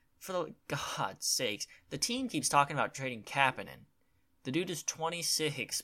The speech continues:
Please trade, trade somebody older than thirty.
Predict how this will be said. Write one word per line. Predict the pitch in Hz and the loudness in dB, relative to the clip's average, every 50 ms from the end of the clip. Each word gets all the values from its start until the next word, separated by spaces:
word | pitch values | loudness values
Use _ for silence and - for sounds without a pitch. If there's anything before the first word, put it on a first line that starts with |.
| - | -6
Please | - - - - 233 240 254 262 269 240 156 117 101 92 90 92 - - - - | -10 -14 -10 -8 -6 -4 -4 -2 0 2 2 0 0 -2 -4 -6 -6 -6 -6 -8
trade, | - - 247 247 240 233 233 214 208 _ _ _ - - - _ _ - | -8 -6 -4 -4 -4 -4 -6 -8 -10 _ _ _ -20 -20 -20 _ _ -4
trade | - 269 262 262 226 147 - - _ _ _ _ _ | 0 2 4 4 2 0 -4 -8 _ _ _ _ _
somebody | - - - - - - 220 208 180 165 131 120 - | 0 0 0 0 -2 -4 -4 -2 -2 -2 -2 -2 -2
older | 90 120 135 139 143 143 135 | -2 -2 -2 -2 -4 -4 -6
than | 117 110 101 98 98 | -4 -6 -6 -8 -10
thirty. | - - 127 117 123 131 139 143 160 170 175 | -6 -2 0 0 2 2 2 0 0 -2 -6